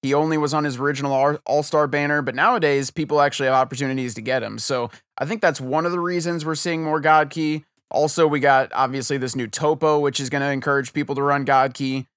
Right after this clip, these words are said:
Um, so I, I'd say overall, I am seeing a lot more God Key in the meta. Um, still a lot of hybrids. Uh, I'm actually seeing a lot of G T as well. I think G T is a phenomenal team, especially,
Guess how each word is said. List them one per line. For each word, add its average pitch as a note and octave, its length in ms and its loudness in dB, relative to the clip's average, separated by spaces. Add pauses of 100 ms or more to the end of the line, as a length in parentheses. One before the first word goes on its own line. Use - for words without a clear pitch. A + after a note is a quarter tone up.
(380)
Um, A2+ 760 -2
so C3+ 300 0
I, C#3+ 280 2
I'd F3 180 0
say A#3+ 140 4
overall, E3 380 4
I D3 140 6
am F3+ 180 2
seeing F3 240 -2
a B2 80 0
lot C3 340 0
more E3 200 -2
God C#3+ 300 2
Key C#3+ 140 -2
in C#3 60 -2
the C#3 80 -2
meta. C3+ 420 0 (360)
Um, A#2+ 340 0
still C4+ 300 2
a - 20 2
lot G#3 200 4
of E3+ 80 4
hybrids. D3+ 800 2
Uh, - 40 0 (200)
I'm C3+ 100 0
actually G3+ 260 0
seeing G#3+ 200 -2
a F3+ 40 0
lot F3 160 4
of F3+ 100 -2
G D3 220 -6
T F#3+ 340 -4
as B2 180 -4
well. B2+ 300 0
I A2+ 120 -2
think F3 180 -8
G C3+ 220 -6
T F#3 240 -4
is B2+ 120 -4
a A#2+ 60 -6
phenomenal A#2+ 720 -6
team, A2+ 300 -8
especially, D3 640 -2